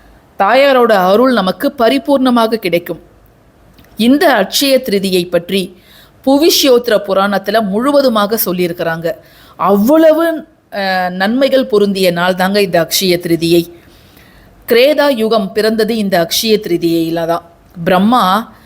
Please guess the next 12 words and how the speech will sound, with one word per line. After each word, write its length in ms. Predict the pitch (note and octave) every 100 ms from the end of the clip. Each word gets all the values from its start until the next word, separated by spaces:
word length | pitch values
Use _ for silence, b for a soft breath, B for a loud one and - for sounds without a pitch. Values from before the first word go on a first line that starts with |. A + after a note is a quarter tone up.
| B B B -
கிரேதா 320 | G#3 B3 B3+
யுகத்தை 520 | A#3 G#3+ G#3 G3+ G3
படைத்தது 380 | F#3 A3 A3+ A#3
இந்த 260 | B3+ F#3+ G3+
அக்ஷய 280 | - G#3
திருதியையில 600 | G3 F3 E3 E3 E3 D#3+
தான். 200 | D#3+ E3 - - - -
அது 200 | - F#3
மட்டும் 300 | G3 G3 A#3+
இல்லாம 460 | A#3 G3+ G3+ G#3 A#3
பகீரதன் 600 | F#3 F3+ B3 B3+ A3 G3
தன்னுடைய 680 | F3+ F3 F3+ F3 E3+ E3+ -